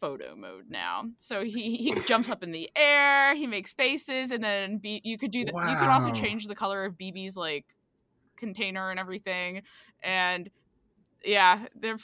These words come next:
Speaker 1: their photo mode's pretty great.
Speaker 2: Oh my, I have to go back and look at photo mode then.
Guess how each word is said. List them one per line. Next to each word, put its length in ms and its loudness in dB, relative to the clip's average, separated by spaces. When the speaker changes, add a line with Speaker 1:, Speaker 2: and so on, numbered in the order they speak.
Speaker 1:
their 200 -4
photo 280 -2
mode's 220 -4
pretty 240 -8
great. 340 -6
Speaker 2:
Oh 120 -2
my, 260 -8
I 40 -10
have 100 -10
to 80 -12
go 140 -4
back 200 -4
and 100 -6
look 160 -2
at 140 -8
photo 220 0
mode 220 -4
then. 280 -6